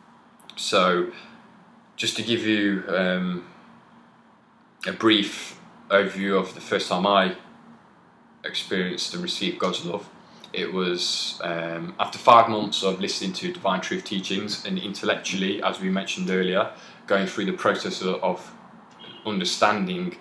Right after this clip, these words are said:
uh, principles in our mind, um, I then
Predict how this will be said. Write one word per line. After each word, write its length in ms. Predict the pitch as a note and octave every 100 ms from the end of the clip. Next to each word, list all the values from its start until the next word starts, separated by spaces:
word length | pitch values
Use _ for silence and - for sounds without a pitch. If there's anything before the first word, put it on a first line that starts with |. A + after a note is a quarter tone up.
| - - - - -
uh, 380 | F2 F2 F2 F2
principles 600 | - G2+ - G2 F2+ -
in 100 | G2
our 100 | F2
mind, 480 | F2+ G#2 F2+ G2 B2 - - - - - - - _ -
um, 540 | F2 E2+ E2+ E2+ E2 -
I 100 | F2+
then 180 | F#2